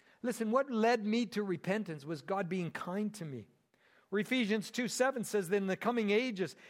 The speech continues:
he might show the immeasurable riches of his grace in the kindness toward us in Christ Jesus.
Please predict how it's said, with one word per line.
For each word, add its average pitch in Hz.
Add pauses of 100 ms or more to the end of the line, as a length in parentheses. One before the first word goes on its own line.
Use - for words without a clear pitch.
he 233
might 220
show 214
the 196
immeasurable 185
riches 202
of 180
his 160
grace 190 (100)
in 180
the 170
kindness 214
toward 170
us 160
in 156
Christ 156
Jesus. 160